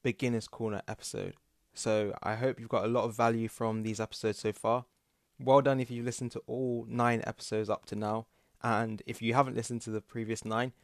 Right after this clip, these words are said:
make sure as soon as you finish listening to this one, you go back and listen to the other ones. In today's episode, I'm gonna be speaking about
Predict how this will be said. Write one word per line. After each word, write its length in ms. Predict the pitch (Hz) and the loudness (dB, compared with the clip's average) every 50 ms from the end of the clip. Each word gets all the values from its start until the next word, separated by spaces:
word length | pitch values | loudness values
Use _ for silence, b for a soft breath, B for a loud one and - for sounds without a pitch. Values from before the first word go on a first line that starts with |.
| b b b - | b b b -2
make 200 | 123 123 117 104 | -2 0 0 -2
sure 220 | - - 120 117 | -2 -2 -2 -2
as 80 | 110 - | -2 -4
soon 300 | - - 131 127 120 120 | -4 -4 -4 -2 -2 -2
as 100 | 110 - | -4 -4
you 100 | 110 104 | -8 -10
finish 440 | - - 117 110 107 104 - - - | -8 -4 -2 -2 -2 -4 -6 -10 -8
listening 320 | - 107 - - 104 107 101 | -6 -6 -6 -6 -8 -8 -4
to 60 | - | -4
this 200 | 104 104 - - | -2 -2 -2 -2
one, 220 | 107 107 104 101 b b b b b b | -4 -4 -4 -6 b b b b b b
you 140 | - 101 101 | -6 -6 -2
go 160 | - 104 101 | 0 0 2
back 260 | 95 101 101 - - - | 2 0 0 0 -2 -4
and 220 | 104 104 101 104 | -4 -2 -2 -4
listen 240 | 101 95 - 101 98 | -4 -6 -6 -8 -8
to 100 | - - | -6 -4
the 120 | 95 98 | -2 -2
other 160 | 98 95 - - | -2 -2 -4 -8
ones. 240 | 131 120 - - b b b b b b b b b b b b b b _ | -10 -12 -12 -16 b b b b b b b b b b b b b b _
In 120 | - 135 120 | -4 -2 0
today's 320 | 135 135 151 160 151 - | 2 4 6 6 6 4
episode, 500 | 139 - - 117 - 123 123 139 131 120 - | 2 0 -2 -2 0 2 2 2 0 -2 -4
I'm 160 | - 113 110 | -4 -4 0
gonna 160 | 101 110 107 | 0 0 0
be 120 | 104 107 107 | 0 -2 -4
speaking 640 | - - - - 113 110 - - 110 107 - - - | -6 -8 -8 -8 -8 -8 -8 -8 -8 -8 -8 -10 -12
about 360 | - 98 110 98 98 98 - | -4 0 0 2 2 0 -4